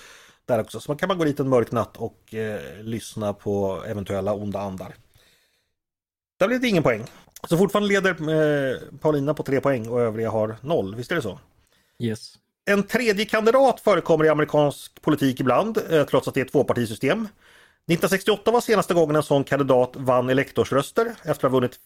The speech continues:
Speaker 1: fem stater i södern genom sin linje att hålla fast vid rassegregationen. Vad hette den kandidaten?
Speaker 2: Mattias?
Speaker 1: Ja?
Speaker 2: Det är väl George Wallace?
Speaker 1: Visst är det det. Ett poäng. Snyggt. Eh, han blev väl skjuten också i, i samband med det, eller strax efteråt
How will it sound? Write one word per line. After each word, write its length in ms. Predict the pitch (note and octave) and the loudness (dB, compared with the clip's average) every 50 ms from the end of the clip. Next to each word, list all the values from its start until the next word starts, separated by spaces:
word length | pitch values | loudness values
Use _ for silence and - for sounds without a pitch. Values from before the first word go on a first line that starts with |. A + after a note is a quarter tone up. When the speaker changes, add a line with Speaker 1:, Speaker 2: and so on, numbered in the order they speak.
| _ | _
Speaker 1:
fem 400 | - C3+ A#2+ A2+ A#2 A#2 A2+ - | 0 0 2 0 0 -4 -6 -8
stater 380 | - - - C3+ A#2 G#2 - - | -6 -2 0 2 2 2 2 -2
i 60 | - | -2
södern 480 | - - C3 C3 C#3 D#3 G3+ A3+ A3+ F#3 | 0 2 2 4 4 4 2 0 0 0
genom 200 | D#3 C3 C3 A#2+ | -2 -2 -2 -2
sin 180 | - C3+ C3 | -2 -2 0
linje 300 | B2+ B2 A#2+ A#2+ A#2+ A#2+ | 0 0 0 0 0 0
att 60 | A2+ - | 0 2
hålla 140 | B2+ A#2+ | 0 0
fast 280 | G#2+ - A2+ G#2+ - - | 2 2 0 0 0 0
vid 100 | A2+ A#2 | 0 2
rassegregationen. 920 | C3+ C#3 A2+ G2 - - B2 A2 G2+ G#2+ G#2+ G#2+ - D#3+ G3 A3+ F3+ G#2 E2 - - - _ _ | 4 2 2 0 0 -2 -4 -2 0 0 0 0 0 0 -2 -2 -2 -4 -6 -8 -16 -20 _ _
Vad 220 | - C3+ C3+ D#3 | -8 -4 -4 -2
hette 200 | E3+ F#3+ - E3+ | -2 -2 0 0
den 200 | D#3+ F#3 G#3+ A#3 | 0 0 0 -2
kandidaten? 440 | G#3 A3+ A3 G3+ B2 G2+ - - G#2+ - _ _ _ _ _ _ _ _ _ _ _ | -4 -4 -2 -2 -2 -2 -4 -8 -16 -18 _ _ _ _ _ _ _ _ _ _ _
Speaker 2:
Mattias? 500 | - B2 A#2+ - C#3 C3+ C3+ C#3 - - - _ _ _ _ _ _ _ _ _ | -6 -6 -4 -2 0 2 2 2 0 -4 -14 _ _ _ _ _ _ _ _ _
Speaker 1:
Ja? 260 | - B2+ F3+ G3+ - _ _ _ _ _ _ _ _ _ _ _ _ | -2 -2 -2 -2 -4 _ _ _ _ _ _ _ _ _ _ _ _
Speaker 2:
Det 180 | - D3 C#3+ D3+ | 0 2 2 2
är 80 | D#3 D#3+ | 2 2
väl 140 | F#3 F3+ | 2 2
George 320 | F3 D3+ D#3+ D3+ C#3+ A#2+ - D3+ | 2 2 2 2 0 0 0 -2
Wallace? 460 | C#3 D3+ E3 C3+ G#2+ G#2 - - - _ _ _ _ _ _ _ _ _ | 0 0 0 0 -2 -4 -8 -14 -20 _ _ _ _ _ _ _ _ _
Speaker 1:
Visst 220 | - D3 D#3 - G#3 | -2 -2 -2 0 0
är 20 | |
det 60 | G#3+ | 0
det. 140 | B3 A#3+ - - _ _ _ _ _ _ _ _ - | 2 0 -2 -6 _ _ _ _ _ _ _ _ -6
Ett 120 | C#3+ - - | -6 -4 -4
poäng. 220 | A#3+ A3+ - - - - - _ | -4 -4 -4 -6 -12 -20 -20 _
Snyggt. 300 | - G3+ F3+ - - _ _ _ _ _ _ _ _ _ _ _ _ _ _ _ _ _ - | -20 -20 -20 -20 -20 _ _ _ _ _ _ _ _ _ _ _ _ _ _ _ _ _ -2
Eh, 560 | C#3+ C#3+ C#3+ D3 D3 D3 D3 D3 D3 D3 C#3 | 0 2 4 4 6 6 6 6 6 6 6
han 100 | C3+ D#3+ | 4 2
blev 120 | E3 F#3+ G#3+ | 2 0 0
väl 80 | A#3+ | -2
skjuten 460 | - - B3+ A#3 C#3 A#2 - - D3 A#2 | 0 0 0 0 0 0 0 0 2 2
också 260 | G2 - - B2+ A#2+ | 0 2 2 2 2
i, 880 | A#2+ A#2+ A#2+ A#2+ A#2+ A#2+ A#2 A2+ A2+ A2+ A2+ A2+ A#2 B2 B2 A#2+ A#2+ B2 | 2 2 2 0 0 0 0 0 0 0 -2 -4 -6 -8 -8 -8 -8 -8
i 40 | B2+ | -4
samband 300 | - D#3+ C3+ A#2+ A2+ A2 | -4 -4 -2 0 0 0
med 60 | A#2 | 0
det, 120 | G#2+ F#2+ G2+ | -2 -2 -2
eller 120 | A2 A#2 | -2 -2
strax 240 | - - B2+ - - | 0 -2 -2 0 0
efteråt 460 | B2+ - - C#3+ C3+ G#2 - - | -2 -2 -2 -4 -4 -4 -6 -12